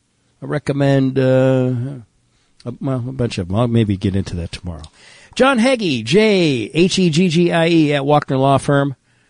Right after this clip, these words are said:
W O C H N E R law firm dot com, eight four seven two seven two seven three sixty.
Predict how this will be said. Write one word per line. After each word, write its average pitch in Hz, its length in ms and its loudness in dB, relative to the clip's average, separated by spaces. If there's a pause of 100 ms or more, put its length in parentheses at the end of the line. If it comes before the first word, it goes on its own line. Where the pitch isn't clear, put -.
(440)
W 147 380 2
O 120 100 2
C 151 320 -2
H 143 300 0
N 143 140 2
E 131 140 4
R 113 300 2
law 107 300 2
firm 107 380 -4
dot 98 360 -8
com, 104 500 0 (340)
eight 185 140 2
four 170 140 0
seven 147 240 0
two 156 160 2
seven 131 260 0
two 127 320 2
seven 120 320 -2
three 117 200 -4
sixty. 104 460 -14